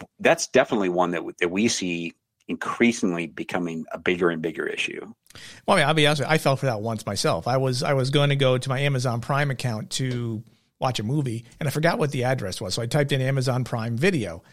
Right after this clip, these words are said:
Speaker 2: and the first link that popped up, I just clicked on it, figuring that was the right one, 'cause heaven forbid Google's algorithm's gonna make a mistake,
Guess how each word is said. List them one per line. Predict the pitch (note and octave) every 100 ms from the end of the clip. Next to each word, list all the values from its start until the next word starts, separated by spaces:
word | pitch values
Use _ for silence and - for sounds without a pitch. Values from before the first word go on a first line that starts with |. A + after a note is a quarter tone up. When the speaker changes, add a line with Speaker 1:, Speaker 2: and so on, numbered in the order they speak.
| _ _ -
Speaker 2:
and | E3 C#3+ C#3
the |
first | C3+ D3+ D3
link | C#3+ D3
that | C#3+ C3+
popped | D3 C3+ F3
up, | F3+ -
I | E3+
just | C#3 -
clicked | F#3+ F#3
on | B2+ B2+
it, | B2+
figuring | C3+ B2+
that | B2+ C#3
was | D3 B2
the | B2+
right | B2 B2
one, | D#3 C#3+
'cause | G#2 A2+ G#2+ - -
heaven | - - A2+
forbid | A2 D#3+ F#3+
Google's | D3 C3+ B2
algorithm's | C3 F#3 D#3 C3 C3 B2+
gonna | C3
make | B2+ B2+ A#2
a |
mistake, | G2+ - A3+ G#2 -